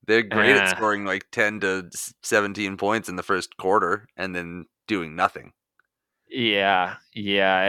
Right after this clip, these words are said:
Speaker 2: A-, as much as I'd be shocked if the Raiders actually won a game here, I'd also be shocked if Trevor Lawrence didn't throw an interception to lose the game. So, uh, that, that might be tough. The Raiders secondary is absolute trash, but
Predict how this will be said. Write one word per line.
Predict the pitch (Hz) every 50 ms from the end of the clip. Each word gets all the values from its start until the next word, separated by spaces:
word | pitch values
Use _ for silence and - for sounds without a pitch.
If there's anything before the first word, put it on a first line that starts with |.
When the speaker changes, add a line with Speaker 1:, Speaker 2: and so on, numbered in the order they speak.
| 101
Speaker 2:
A-, | 101 -
as | 127 117 110 110 101 110
much | 117 123 127 127 113 -
as | 127 120 110 117
I'd | 113 113 107 104
be | 107 104
shocked | 98 - - - 113 104 104 107 104 - - - - - _ _ _ -
if | 107 - -
the | 107 101
Raiders | 101 101 104 107 104 104 101 95 113
actually | 101 104 98 - - 107 101 98
won | 98 98 101 104 104
a | 104 104
game | 98 107 107 107 110 110 104
here, | 104 113 117 113 113 113 110 - _ - _ _ _ _ _ _ -
I'd | 104 104 107
also | 107 110 110 107 - 113
be | 104 107 104
shocked | - - - 104 101 101 -
if | - 101 -
Trevor | - - 101 101 98 101 98
Lawrence | 98 101 104 104 104 101 - -
didn't | 107 101 101 98
throw | 101 101 101 98
an | 98 98
interception | 98 98 98 92 - - 98 92 - - 98 92
to | 92 95
lose | 95 98 98 98 92 -
the | 98 95
game. | - 92 95 101 - 98 101
So, | - - - 92 92 92 90 - _ _ _ _ _ _ _ _ _ -
uh, | 101 98 98 95 95 95 95 95 95 92 92 92 -
that, | 107 113 120 117 123
that | 123 127 143
might | 151 156 156
be | 147 139
tough. | - - 170 175 143 117 -
The | - 113
Raiders | 113 113 113 110 110 -
secondary | - 127 120 107 - 104 104 101 92 90
is | 90 - - - -
absolute | 107 113 120 107 - - 113 107 95 90
trash, | - - 104 98 85 87 - - - -
but | - 98 87